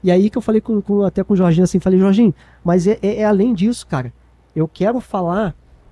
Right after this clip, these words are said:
eu tava conversando com ele, que eu falei assim, "Eu não quero que o Vem na Roda seja um podcast, um programa, que a gente só fale, é, de bike, de bike em si, sabe, de competição. Eu queria ampliar isso, eu quero falar mais, cara.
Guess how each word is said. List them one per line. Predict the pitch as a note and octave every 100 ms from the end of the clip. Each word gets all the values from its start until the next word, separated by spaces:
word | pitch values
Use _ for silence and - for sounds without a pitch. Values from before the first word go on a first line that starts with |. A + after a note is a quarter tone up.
| -
eu | D3+ D#3
tava | G3
conversando | G#3 E3 E3+ D#3+
com | D#3
ele, | D#3+ D#3+
que |
eu | -
falei | E3
assim, | -
"Eu | D#3+
não | G3
quero | - A#3
que | A3 F#3
o |
Vem | D#3+ E3
na | C3+
Roda | C3+ E3 D3+
seja | - D#3+ D#3
um | D3+ D3
podcast, | C#3+ C#3 C3+ - C#3+ D#3 C3+ - _ _ _
um | C#3 C3+
programa, | - B2 C3+ D#3 B2+ A2+ _ _ _
que | D3
a | C#3
gente | D3+ E3
só | - D#3+
fale, | - E3+ E3+ _ _
é, | D#3+ D3+
de | F3 G3
bike, | D3+ B2+ E3+ E3+ -
de | D3 E3
bike | D#3 F3+ F3 D#3
em | D3
si, | - F3 D3+
sabe, | D#3+ D3+
de | C#3+ D3+
competição. | - D3+ - D#3+ - - E3 D#3+ - - _
Eu | E3+
queria | - F#3+ F3+ G#3 G3 _ _ -
ampliar | G#3 G#3 G3+ F3 E3 D#3
isso, | C#3 C3+ B2 -
eu | C#3
quero | D#3+ F3
falar | - F3+ F#3
mais, | G3+ D#3 E3 E3+ C3 -
cara. | C3+ B2